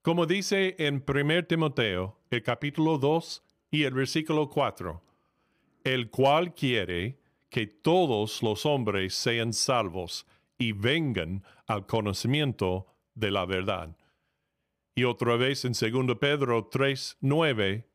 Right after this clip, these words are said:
dice, "El Señor no retarda su promesa, queriendo que ninguno per-, perezca,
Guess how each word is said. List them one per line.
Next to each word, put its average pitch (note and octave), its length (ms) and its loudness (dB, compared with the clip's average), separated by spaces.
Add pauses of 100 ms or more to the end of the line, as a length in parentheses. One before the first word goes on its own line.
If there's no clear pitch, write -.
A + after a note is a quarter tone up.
dice, A2 680 0 (560)
"El C3 240 0
Señor C3+ 640 0
no C#3 580 4
retarda D3 680 2
su A#2+ 260 -2
promesa, A#2 800 -2 (640)
queriendo C#3 640 0
que B2+ 160 -2
ninguno A2+ 800 2
per-, G#2+ 380 -2
perezca, A2+ 680 0